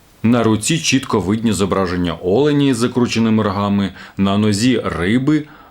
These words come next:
грифона та інших фантастичних тварин. Жінка з пазирикського кургану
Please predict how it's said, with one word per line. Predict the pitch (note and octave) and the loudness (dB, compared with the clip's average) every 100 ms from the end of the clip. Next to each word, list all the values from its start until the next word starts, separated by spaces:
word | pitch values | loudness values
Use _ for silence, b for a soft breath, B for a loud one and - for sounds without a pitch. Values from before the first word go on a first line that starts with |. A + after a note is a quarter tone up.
| G2 | -4
грифона | A2 G#2 F#2 - A2 B2+ B2+ B2+ _ - | -2 0 -2 -2 0 0 -2 -6 _ -6
та | D#3+ | -4
інших | - G#2+ G2+ C#3 - - | -2 -2 0 -4 -6 -6
фантастичних | B2+ G2+ F#2 - E2+ - E2 | -4 -2 -4 -6 -8 -6 -8
тварин. | - F#2+ E2+ C#2 - _ _ _ E2+ | -4 -4 -2 -6 -12 _ _ _ -8
Жінка | D#2+ B2+ G3+ F3 | -2 2 2 0
з | - | -2
пазирикського | - G#2+ B2+ A#2+ - - G2 | -2 0 2 0 -4 -4 -2
кургану | A2+ G2+ G2 E2 D2 | -2 -2 -2 -4 -8